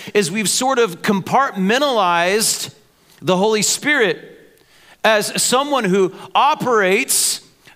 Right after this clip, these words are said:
in the gifts of the Spirit on a Sunday morning, or maybe if we're super radical, at a life group in the middle of the week. And God showed me something this morning. He said, he said, if you read Scripture,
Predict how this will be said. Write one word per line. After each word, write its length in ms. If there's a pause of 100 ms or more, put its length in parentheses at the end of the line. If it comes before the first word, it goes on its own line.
in 320
the 100
gifts 480
of 160
the 120
Spirit 720 (800)
on 160
a 60
Sunday 420
morning, 420
or 160
maybe 380
if 180
we're 120
super 400
radical, 600 (440)
at 100
a 60
life 420
group 240
in 100
the 80
middle 300
of 140
the 100
week. 440 (1900)
And 120
God 220
showed 260
me 180
something 300
this 200
morning. 280
He 140
said, 320 (320)
he 100
said, 180
if 140
you 80
read 240
Scripture, 680